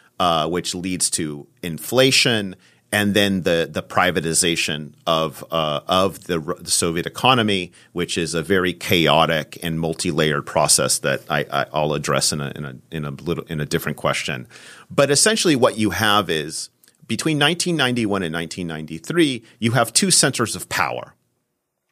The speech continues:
You have the parliament, which is the constitutionally main fa-, form of power, and the president. And the parliament is trying to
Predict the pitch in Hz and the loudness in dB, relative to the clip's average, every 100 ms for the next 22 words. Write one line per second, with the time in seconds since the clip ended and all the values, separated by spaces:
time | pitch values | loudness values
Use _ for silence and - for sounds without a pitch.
0 | - 104 95 87 - - 104 123 101 85 | -2 0 4 2 2 -2 4 4 4 0
1 | 120 - 101 101 95 82 - - - - | -4 -4 -2 0 0 -2 -6 -8 -4 0
2 | 127 - 95 160 131 117 92 90 78 95 | 2 2 2 2 2 0 -2 -4 -2 -2
3 | 95 95 85 - _ - 87 71 71 76 | -2 -4 -6 -6 _ -10 -8 -6 -4 0
4 | 67 127 - - - 110 117 117 - 165 | 0 0 -4 -16 -8 -2 0 0 2 2
5 | 107 82 55 - - _ _ _ _ 117 | 2 -2 -8 -14 -20 _ _ _ _ 0
6 | 113 113 - _ - - - 208 202 156 | 0 -2 -8 _ -8 -6 0 2 4 2
7 | 117 107 - - 143 147 143 131 110 87 | 0 0 -2 -2 -2 0 -2 -2 -4 -6